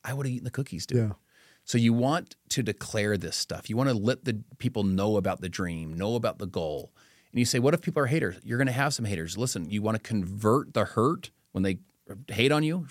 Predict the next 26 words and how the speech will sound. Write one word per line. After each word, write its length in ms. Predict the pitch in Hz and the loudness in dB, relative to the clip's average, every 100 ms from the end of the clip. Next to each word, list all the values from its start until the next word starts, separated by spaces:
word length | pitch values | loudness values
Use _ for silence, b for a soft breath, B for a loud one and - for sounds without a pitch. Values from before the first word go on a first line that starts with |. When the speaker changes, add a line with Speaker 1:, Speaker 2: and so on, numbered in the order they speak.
| - | -6
Speaker 1:
to 100 | 107 | -6
fuel. 460 | - 95 92 - _ _ _ _ _ _ | -4 -4 -4 -8 _ _ _ _ _ _
Let 120 | 117 | 2
it, 280 | 120 - - | 2 0 0
let 120 | 117 117 | 0 2
it 100 | 104 | 4
guarantee 440 | 113 113 98 120 | 4 4 2 0
your 140 | 104 | 0
future. 340 | 87 82 - - | -2 -6 -8 -4
Let 140 | 98 | -2
it 100 | 80 | -2
drive 420 | 101 98 101 104 | 2 2 4 4
your 140 | 92 82 | 2 -2
future. 320 | - 73 82 | -4 -6 -2
Let 100 | 98 | -2
it 160 | 67 95 | -2 0
drive 340 | 98 92 98 | 2 4 2
your 120 | 87 | 0
dreams, 400 | 78 71 64 - | -4 -8 -8 -6
right? 120 | 90 113 - | -4 -6 -2
And 80 | |
then 60 | 104 | 0
the 40 | 110 | 4
last 280 | 123 123 | 4 4
one 100 | 101 | 0
is, 240 | 95 80 | -2 -2